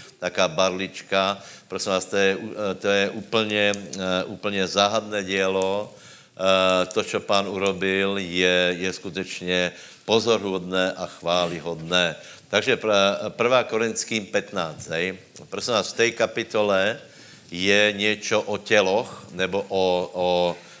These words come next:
stvoreniach, o somách. Eh, je tam, eh, je, je tam něco o těl-, eh, o tělesoch a, a,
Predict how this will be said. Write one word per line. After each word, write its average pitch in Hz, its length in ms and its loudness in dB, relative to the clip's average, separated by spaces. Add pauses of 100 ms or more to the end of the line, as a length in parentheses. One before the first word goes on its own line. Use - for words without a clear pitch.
stvoreniach, 98 1120 2
o 98 120 -4
somách. 92 1000 0 (540)
Eh, 92 480 4
je 107 160 2
tam, 101 360 2
eh, 95 120 2 (540)
je, 92 260 -2 (240)
je - 20 0
tam 95 220 -2
něco 98 360 -2
o 98 140 -4
těl-, 95 380 0
eh, 90 580 0
o 92 120 -4
tělesoch 98 920 0
a, 90 100 2
a, 82 200 2